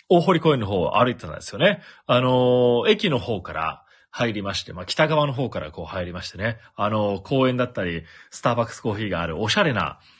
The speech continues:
えー、ところをですね、こう歩いて、まあ、六本松の方へと、こう向かってたんですよ。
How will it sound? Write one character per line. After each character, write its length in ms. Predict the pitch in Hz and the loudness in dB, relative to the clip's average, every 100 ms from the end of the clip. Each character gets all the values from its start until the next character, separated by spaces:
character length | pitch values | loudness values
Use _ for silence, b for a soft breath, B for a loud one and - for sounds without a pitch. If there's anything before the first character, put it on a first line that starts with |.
| b - | b -6
え 440 | 98 92 90 87 | -2 0 0 -2
ー、 20 | 92 | -4
と 100 | 110 | -4
こ 120 | 120 | -2
ろ 80 | 87 | -2
を 40 | |
で 80 | 78 | -6
す 100 | - | -10
ね、 120 | 85 | -12
こ 260 | 98 95 107 | -6 -2 0
う 40 | |
歩 100 | 135 | 0
い 80 | 117 | -2
て、 240 | 98 90 85 | -4 -6 -4
ま 100 | 113 | -2
あ、 20 | |
六 260 | 131 139 | -2 -2
本 140 | 190 196 | -4 2
松 200 | 185 123 | 2 2
の 80 | 107 | -2
方 200 | 135 110 | 0 0
へ 60 | |
と、 220 | 90 73 B B B B | 0 -8 B B B B
こ 100 | - | 0
う 40 | |
向 120 | 147 147 | 2 2
か 120 | 175 | 0
っ 60 | |
て 100 | 175 | -2
た 120 | 156 98 | -4 -4
ん 60 | |
で 80 | 92 | -4
す 100 | - | -8
よ。 180 | 95 | -8